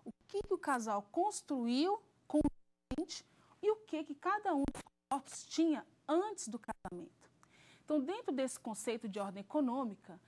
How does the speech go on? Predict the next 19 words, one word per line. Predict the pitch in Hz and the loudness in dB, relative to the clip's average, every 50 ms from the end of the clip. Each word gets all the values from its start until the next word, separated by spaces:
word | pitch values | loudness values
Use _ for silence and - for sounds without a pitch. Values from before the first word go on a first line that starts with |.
| - - - - - - | -20 -20 -20 -20 -20 -6
a | - 269 277 | -2 -2 0
gente | 254 320 339 - - 311 285 | 0 0 -2 0 0 0 2
entra | 285 330 302 - 269 | 2 2 0 0 -2
na | 277 262 247 | -2 -2 -2
ideia | 208 202 262 277 285 | -2 -2 0 -2 0
de | 285 | -2
regime | 294 269 311 294 233 285 330 370 339 240 | -4 -4 -4 -4 -2 0 0 0 0 0
de | 208 190 | -2 -6
bens. | - 185 170 - - - - - - - - _ _ _ _ _ _ _ | -10 -10 -10 -10 -12 -12 -12 -10 -10 -12 -14 _ _ _ _ _ _ _
Por | - 427 415 | 0 0 2
exemplo, | 359 285 202 185 160 175 - - 175 - - _ _ _ _ _ | 0 -2 -2 -6 -10 -12 -14 -16 -18 -18 -18 _ _ _ _ _
vou | 226 247 349 392 403 | 0 2 2 2 2
me | 392 381 | 0 -4
casar, | - - 302 262 196 190 185 156 196 180 - _ _ _ _ - - _ | -4 -4 -4 -4 -4 -6 -8 -10 -10 -14 -18 _ _ _ _ -20 -20 _
estou | - - - 330 285 285 320 | -12 -4 2 2 4 6 6
apto | 370 392 392 - - | 6 4 4 -2 -6
para | - - 262 254 | -4 -2 -2 -2
o | 254 | -2
casamento, | - 247 226 202 208 190 180 175 165 151 - - - | -4 -6 -6 -6 -6 -6 -6 -8 -8 -10 -14 -16 -20